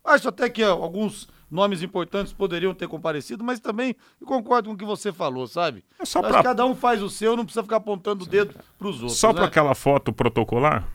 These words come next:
Speaker 1: É.
Speaker 2: Ah, eu estive lá. Agora, se o cara não... foi lá com o coração fechado, não adianta ir. Não adianta. Você tem que se sentir bem, né, fazendo as coisas. Aliás,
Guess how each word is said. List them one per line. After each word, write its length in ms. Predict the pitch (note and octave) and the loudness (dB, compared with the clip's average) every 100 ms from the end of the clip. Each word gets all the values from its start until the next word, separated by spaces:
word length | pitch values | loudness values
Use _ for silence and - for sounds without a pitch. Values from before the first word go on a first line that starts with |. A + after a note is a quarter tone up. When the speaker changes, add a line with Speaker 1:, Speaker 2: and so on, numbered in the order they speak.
| - | -6
Speaker 1:
É. 180 | E3+ E3+ | -4 2
Speaker 2:
Ah, 220 | D#3+ D#3 | 4 6
eu 160 | D3 D#3 | 6 4
estive 380 | D3 - D#3 D3 | 2 0 0 2
lá. 400 | C3+ B2 G2 G2+ | 4 4 4 0
Agora, 200 | - D4 | -6 -4
se 120 | - | -4
o 60 | C4 | -2
cara 260 | - - | 4 4
não... 320 | F#3+ F3+ D3 D3+ - - - - | 4 -4 -6 -10 -14 -20 -20 -18
foi 340 | B2 - A#3 F3 | -8 4 6 8
lá 240 | A2+ F#2 _ _ _ _ - | 8 6 _ _ _ _ -2
com 140 | D#3 | 2
o 60 | D#3+ | 2
coração 520 | - C#3 A#2 - A#2+ | 6 6 6 4 0
fechado, 480 | - G2+ - C4+ F4+ | 0 0 2 0 0
não 80 | G#4+ | -4
adianta 400 | F#4+ G4 - E3+ | -2 -2 -2 -2
ir. 380 | G#3 E4+ - - | 0 -2 -4 -10
Não 200 | C#4+ G#4+ | -8 -4
adianta. 420 | D#4 F#3 B3+ - | -2 -2 -2 -8
Você 160 | - D3 | -6 -6
tem 240 | - F4+ | -6 -8
que 220 | - F4+ | -2 -2
se 160 | - C4 | 0 -4
sentir 320 | - D4 - | -4 -2 -4
bem, 420 | A3 E3 F#3 E2+ - - | -2 -2 -4 -8 -10 -10
né, 100 | A2+ | -4
fazendo 340 | - A#2+ C#3+ | -2 0 0
as 120 | C3 | -2
coisas. 200 | - A2+ - - | -4 -8 -12 -6
Aliás, 400 | B2 D#3+ G#3 | 0 2 2